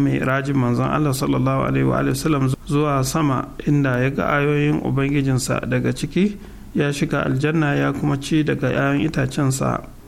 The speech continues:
Manzon Allah sallallahu alaihi wa sallam yana ɗan shekara arba'in da biyar ko arba'in da uku a duniya a lokacin.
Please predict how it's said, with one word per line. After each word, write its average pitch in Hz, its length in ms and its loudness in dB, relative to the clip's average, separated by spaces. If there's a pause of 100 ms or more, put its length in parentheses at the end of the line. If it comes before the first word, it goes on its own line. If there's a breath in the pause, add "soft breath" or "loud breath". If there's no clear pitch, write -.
(600 loud breath)
Manzon 123 300 0
Allah 139 240 2
sallallahu 135 560 0
alaihi 131 160 2
wa 135 160 0
sallam 135 320 2
yana 131 180 2
ɗan 143 220 0
shekara 131 800 0
arba'in 131 520 2
da 135 360 0
biyar 151 420 0
ko - 140 -2
arba'in 135 380 0
da 143 80 0
uku 151 180 -2
a 147 80 0
duniya 165 360 2
a 135 40 0
lokacin. 123 640 0